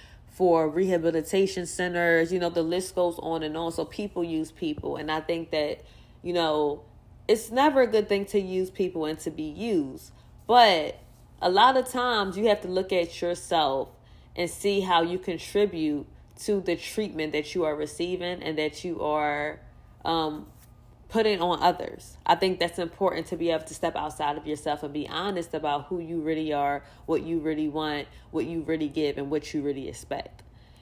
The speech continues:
And I think the problem always lies in relationships or dynamics that aren't really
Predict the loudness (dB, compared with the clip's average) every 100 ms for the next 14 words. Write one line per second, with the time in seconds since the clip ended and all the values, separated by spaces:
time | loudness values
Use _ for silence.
0 | -4 2 2 2 -2 -2 -2 -2 0 -2
1 | -2 -2 -2 -4 -2 0 0 -2 -4 -14
2 | -20 -20 -20 -20 -20 -12 -2 0 2 0
3 | 0 -2 -4 -8 -2 -2 -2 -2 0 0
4 | 0 -2 -4 -4 -6 -8 -4 -4 -2 -4
5 | -2 -4 -4 -2 -2 -2 -4 -6 -10